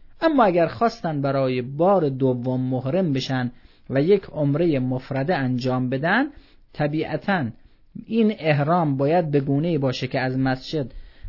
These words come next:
خارج بشن، از حرم که همون شهر مکه، مکه باشه، باید برن به یکی از مواقیت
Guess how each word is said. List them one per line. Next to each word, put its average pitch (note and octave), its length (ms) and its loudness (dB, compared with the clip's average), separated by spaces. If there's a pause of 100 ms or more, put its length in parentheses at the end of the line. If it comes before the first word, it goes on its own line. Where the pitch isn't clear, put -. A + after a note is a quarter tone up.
(100)
خارج C#3+ 460 0
بشن، G#3+ 480 0
از E3+ 140 -4
حرم G#3 520 0 (340)
که D3+ 100 -4
همون D#3+ 300 0 (260)
شهر D3+ 360 0
مکه، B2 500 -4
مکه C3 360 -6
باشه، F3 480 -2 (300)
باید C4+ 300 0
برن A#3+ 260 4
به F#3+ 80 2
یکی G3+ 260 0
از D3 200 0
مواقیت B2 560 -2